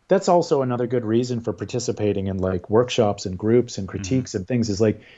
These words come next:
Speaker 1: you'll see the problems in other people's work more quickly for exactly the reason you just said,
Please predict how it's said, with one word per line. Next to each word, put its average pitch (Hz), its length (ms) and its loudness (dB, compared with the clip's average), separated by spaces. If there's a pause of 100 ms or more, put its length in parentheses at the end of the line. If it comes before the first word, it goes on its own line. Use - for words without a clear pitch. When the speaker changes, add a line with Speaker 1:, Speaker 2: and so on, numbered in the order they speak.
(160)
Speaker 1:
you'll 170 220 6
see 220 400 2
the 247 100 0
problems 123 840 0
in 123 240 -2
other 127 240 4
people's 117 440 -2
work 110 360 -2
more 113 160 0
quickly 147 640 2
for 131 160 0
exactly 135 460 2
the 123 100 2
reason 113 320 2
you 107 80 0
just 101 200 -4
said, 98 300 -2